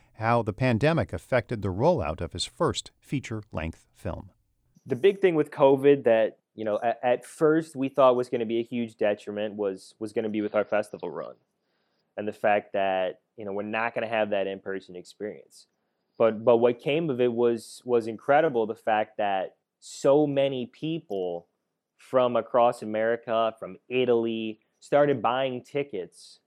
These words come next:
Speaker 2: for our film to watch it at the festival. Whereas in a typical year, we would have just got, you know, we would have sold out the Tivoli or wherever they would have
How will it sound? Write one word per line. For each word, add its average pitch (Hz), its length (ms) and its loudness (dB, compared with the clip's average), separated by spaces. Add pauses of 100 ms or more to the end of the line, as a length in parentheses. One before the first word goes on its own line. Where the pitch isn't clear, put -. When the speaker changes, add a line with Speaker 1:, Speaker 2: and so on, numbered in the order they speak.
(240)
Speaker 2:
for 143 300 4
our 123 100 4
film 127 360 -2
to 120 60 -10
watch 110 380 2
it 110 80 -4
at 98 140 -6
the 92 80 -14
festival. 101 560 -10 (500)
Whereas 123 340 6
in 120 120 0
a 113 40 0
typical 151 520 -2
year, 101 380 -8 (280)
we 127 140 2
would 143 180 4
have 127 100 -2
just 127 280 -6
got, 113 340 2 (800)
you 120 80 -8
know, 107 80 -4
we 110 100 -2
would 123 140 2
have 120 80 -4
sold 156 420 2
out 135 400 4
the 120 80 -2
Tivoli 127 640 0
or 117 100 6
wherever 120 360 4
they 117 100 6
would 113 220 2
have 107 180 -2